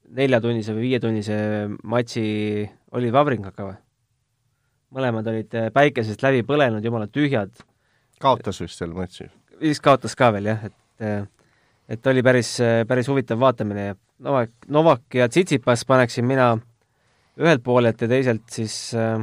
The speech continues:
Speaker 1: no, Nadali peab ikka panema. Kelle me siit võtame?
Speaker 2: Võta suvaline.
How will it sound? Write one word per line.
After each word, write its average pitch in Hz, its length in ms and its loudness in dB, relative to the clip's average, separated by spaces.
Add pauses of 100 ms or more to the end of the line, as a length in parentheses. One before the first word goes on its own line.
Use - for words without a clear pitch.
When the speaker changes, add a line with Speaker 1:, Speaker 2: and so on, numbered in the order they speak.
(300)
Speaker 1:
no, 110 280 -10
Nadali 120 420 -2
peab 110 160 -4
ikka 107 160 -8
panema. 110 460 0 (2000)
Kelle 107 240 -6
me 101 80 -8
siit 104 160 -12
võtame? 104 400 -6 (1120)
Speaker 2:
Võta 104 240 -8
suvaline. 95 400 -10